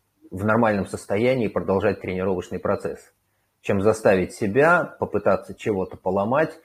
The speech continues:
после этого провалить, не знаю, неделю, две, месяц, э, сталкивался, к сожалению, и с таким.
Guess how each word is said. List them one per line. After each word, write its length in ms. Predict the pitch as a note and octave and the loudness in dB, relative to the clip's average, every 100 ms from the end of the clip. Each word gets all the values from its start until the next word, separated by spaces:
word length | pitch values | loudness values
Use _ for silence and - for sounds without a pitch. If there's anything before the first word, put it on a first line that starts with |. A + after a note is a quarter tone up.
| _ _ _ - | _ _ _ -6
после 260 | G2+ G#2 | -2 2
этого 280 | A#2 B2 G2 | 4 2 -2
провалить, 720 | - E2+ F2 F2+ A2 - - _ _ - | -4 -6 -2 -2 -2 -4 -12 _ _ -16
не 140 | F2 | -14
знаю, 440 | E2 F#2+ F#2+ E2 E2 | -8 -4 -2 -4 -6
неделю, 460 | F2+ F2 A2 F#2+ | -6 0 0 0
две, 260 | D#2 F#2+ G2 | -2 -2 -2
месяц, 540 | F#2 G2+ D#2 - - | 0 -2 -6 -12 -14
э, 220 | D2 D#2 - | -12 -12 -12
сталкивался, 580 | - G2 G2 F2 D#2+ - | 0 0 2 -4 -8 -12
к 80 | |
сожалению, 640 | - F2+ F#2+ F#2 F2 E2+ - | -10 -6 -2 0 -2 -4 -8
и 60 | |
с 60 | - | -6
таким. 340 | F2+ - - | -4 -4 -10